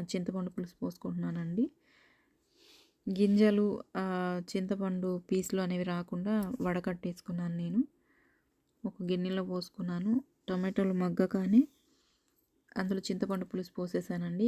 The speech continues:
ఎందు-, ఎక్కువ వాటర్ పట్టవు దీంట్లో, ఇట్లా చిక్కగా ఉంటే సరిపోతుంది. మూత పెట్టేసి బాగా పులుసు మరిగించుకోవాలి.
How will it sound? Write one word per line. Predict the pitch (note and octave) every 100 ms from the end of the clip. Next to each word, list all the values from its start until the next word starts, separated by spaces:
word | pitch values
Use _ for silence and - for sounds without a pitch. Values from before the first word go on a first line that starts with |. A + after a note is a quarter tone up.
| A3
ఎందు-, | F#3 G3 -
ఎక్కువ | F#3+ - A3+ G#3+
వాటర్ | F#3+ F#3+ G#3 -
పట్టవు | F3+ F#3 F#3+
దీంట్లో, | F3+ F3 - G#3+ D#4 _ - - _ _ -
ఇట్లా | - G3 F#3+
చిక్కగా | F3+ - G3 F#3+ G3
ఉంటే | F3 F#3 -
సరిపోతుంది. | F3+ F3 F3+ F3 E3+ F#3+ C#4+ - _ _ _ _ -
మూత | F#3 F#3+ G3 F#3+
పెట్టేసి | F3 F3+ F3+ A3+
బాగా | F#3+ F3 F#3 F3+ F3 - _ _ _ G3
పులుసు | F#3+ G3
మరిగించుకోవాలి. | F3+ F3+ F#3+ F3+ - E3+ E3 F3+